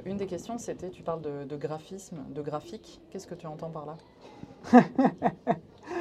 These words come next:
Speaker 2: En vrai, en vrai, c'est pas moi qui ai inventé ces termes, tu vois. C'est, c'est, c'est vrai que c'est un peu une appellation, euh, fourre-tout,
Speaker 1: Ouais, mais
Speaker 2: euh,
Speaker 1: toi, c'est quoi ta définition ? Comment tu le perçois ?
Speaker 2: de, de, de, de ce qui est graphique, je pense
Speaker 1: Ouais.
Speaker 2: que c'est, c'est,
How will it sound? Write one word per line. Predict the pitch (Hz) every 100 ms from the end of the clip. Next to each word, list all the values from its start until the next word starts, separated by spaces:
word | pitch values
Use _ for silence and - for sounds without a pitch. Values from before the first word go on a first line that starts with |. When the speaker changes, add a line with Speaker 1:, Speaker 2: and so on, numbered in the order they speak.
| 302 233
Speaker 2:
En | 185
vrai, | 185 247 254 - -
en | 185 185
vrai, | 240
c'est | 233 190
pas | 208
moi | 233 254
qui | 220
ai |
inventé | 175 175 185
ces | 180 233
termes, | 233 240
tu | 240 190
vois. | 190 190
C'est, | 175
c'est, | 156 175 175
c'est | 175
vrai | 208
que | 233
c'est | 180
un | 160
peu | 233
une | 214 165
appellation, | 156 170 170 160 214 214 165
euh, |
fourre-tout, | - - 220 - -
Speaker 1:
Ouais, | 233
mais | 190
Speaker 2:
euh, |
Speaker 1:
toi, | 165 220
c'est | 175
quoi | 208 190
ta | 196 190
définition ? | 175 170 170 160 202 202
Comment | 190 175
tu | 175
le |
perçois ? | 170 160 170 -
Speaker 2:
de, | 208 208 196 247
de, | 175 208 208
de, | 170 220
de | 170 202
ce | 190
qui | -
est | 220
graphique, | 170 226 240 294 330 202 -
je | 202
pense |
Speaker 1:
Ouais. | 196 196
Speaker 2:
que | 214
c'est, | - 208 -
c'est, | - - 202 208 208 202